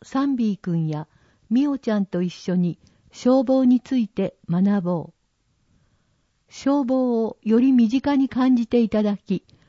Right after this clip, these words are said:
すべての世代で防火への関心を高めてほしいという思いで、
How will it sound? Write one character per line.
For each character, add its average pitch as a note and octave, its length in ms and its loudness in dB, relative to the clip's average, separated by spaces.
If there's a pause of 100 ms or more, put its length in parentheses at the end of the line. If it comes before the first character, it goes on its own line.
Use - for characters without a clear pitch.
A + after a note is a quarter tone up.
(180)
す - 220 -6
べ D#4 120 0
て C4 140 2
の G#3+ 140 2
世 G3 180 -4
代 G3+ 300 -2
で F3+ 320 -6
防 A3+ 240 0
火 C#4 180 -2
へ C#4+ 80 -2
の B3 140 0
関 A3+ 280 -2
心 A3+ 300 -2
を G3+ 100 -4
高 A3+ 280 -6
め C4 140 -2
て A3 120 -6
ほ F3+ 160 -6
し A#3+ 200 -6
い G#3+ 40 -6
と G3 140 -4
い G3 120 -2
う F#3 140 -2
思 F#3 320 0
い F#3 140 -2
で、 D3 220 -8